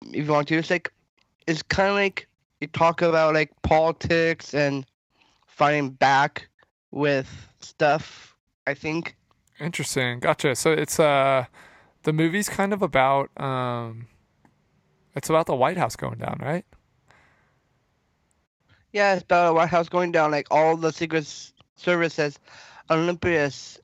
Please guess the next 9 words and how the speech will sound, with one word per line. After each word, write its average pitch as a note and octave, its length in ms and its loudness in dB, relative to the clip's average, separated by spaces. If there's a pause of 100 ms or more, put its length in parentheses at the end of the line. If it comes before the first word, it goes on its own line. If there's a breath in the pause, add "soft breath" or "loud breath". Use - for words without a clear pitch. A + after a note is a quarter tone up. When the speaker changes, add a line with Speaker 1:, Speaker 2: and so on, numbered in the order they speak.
Speaker 1:
is C#3+ 300 -4 (180)
actually, D3 480 0
it's - 180 -6
a B2+ 80 -4
nickname D3+ 500 -2
for C#3+ 280 0
the C3 140 -4
White A2+ 200 0
House. - 440 -12